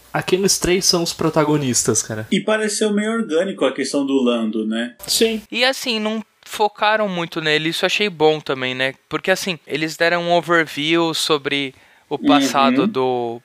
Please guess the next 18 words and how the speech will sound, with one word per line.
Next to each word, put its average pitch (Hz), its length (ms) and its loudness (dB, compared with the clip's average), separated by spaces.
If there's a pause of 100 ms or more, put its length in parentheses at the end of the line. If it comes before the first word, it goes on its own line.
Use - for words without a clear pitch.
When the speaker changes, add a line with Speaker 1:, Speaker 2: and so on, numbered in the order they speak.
(100)
Speaker 3:
Paul, 160 640 4 (460)
eles 151 340 2
mostraram 160 880 0 (340)
como 180 600 0
o 151 100 -2
Finn 165 540 -2 (340)
se - 280 -4
tornou 156 500 0
um 143 40 -4
revolucionário, 151 1120 0
né? 143 180 0 (260)
E, 135 80 -4
cara, 135 360 -2
aquela 151 520 0
cena 139 340 -2
deles 135 380 -2
andando 135 480 0
com - 160 -4